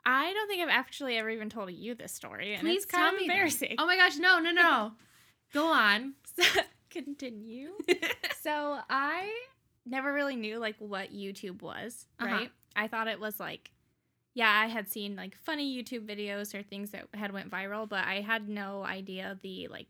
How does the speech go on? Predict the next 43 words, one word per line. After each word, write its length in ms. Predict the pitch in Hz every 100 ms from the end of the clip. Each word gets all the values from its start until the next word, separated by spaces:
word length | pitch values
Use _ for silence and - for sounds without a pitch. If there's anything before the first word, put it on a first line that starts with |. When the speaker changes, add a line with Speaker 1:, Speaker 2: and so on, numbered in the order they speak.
| _ -
Speaker 1:
depth 160 | 175
of 60 | 214
Speaker 2:
Education, 340 | 165 330 -
Speaker 1:
it. 140 | 392 -
Speaker 2:
yeah. 220 | 208 180
Speaker 1:
Yeah, 320 | 277 311 208
and, 100 | 202
like, 140 | 208 196
how 240 | - 202
much 200 | 214 220 -
stuff 240 | 214 202
was 140 | 214 185
actually 320 | 190 214 180
out 160 | 190
there. 160 | 226 240
I 20 |
was 140 | 226 220
like, 220 | 196 _ _ _ _ -
"Oh, 140 | 311 240
this 180 | 208
is 100 | 220
just 200 | 220 214
for, 180 | - 202
like, 240 | 196 190 _ _ _ _ _
funny 480 | _ - 214 208 214
or 120 | 208
gross 360 | 214 185 196 -
things." 580 | - 277 208 - 208 233
Speaker 2:
Mm-hmm. 200 | 185 214 - _ _ _ _ _ _ -
Speaker 1:
And 340 | 233 220 214 208
Austin 440 | 220 226 - 247 233
was 120 | 233
like, 200 | 208 208
"Hey, 400 | - 285 285 254
um, 680 | 226 208 214 208 208 208 196
you're 200 | 214 220
gonna 220 | 220 233
meet 360 | 226 226 226 214
my 160 | 214 214
friend 260 | 214 202
Paul 600 | - 302 277 214 208 240 -
and 220 | 226 214 208
his 320 | 214 208